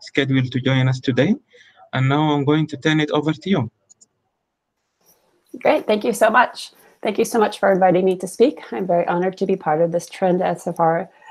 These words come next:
Speaker 2: uh, excuse me, S R F webinar series. Um, and I will get started.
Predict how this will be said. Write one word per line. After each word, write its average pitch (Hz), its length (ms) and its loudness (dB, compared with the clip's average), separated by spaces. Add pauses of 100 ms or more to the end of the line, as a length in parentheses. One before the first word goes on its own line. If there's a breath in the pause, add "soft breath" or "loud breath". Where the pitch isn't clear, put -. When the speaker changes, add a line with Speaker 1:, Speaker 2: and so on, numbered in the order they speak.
(140 loud breath)
Speaker 2:
uh, 170 160 0 (220)
excuse 196 240 0
me, 160 140 0
S 190 260 2
R 160 180 4
F 180 320 0
webinar 190 480 2
series. 202 460 -2 (440 loud breath)
Um, 175 420 -2 (140)
and 180 180 -4 (320 loud breath)
I 175 140 0
will 185 140 2
get 185 160 -4
started. 254 440 -6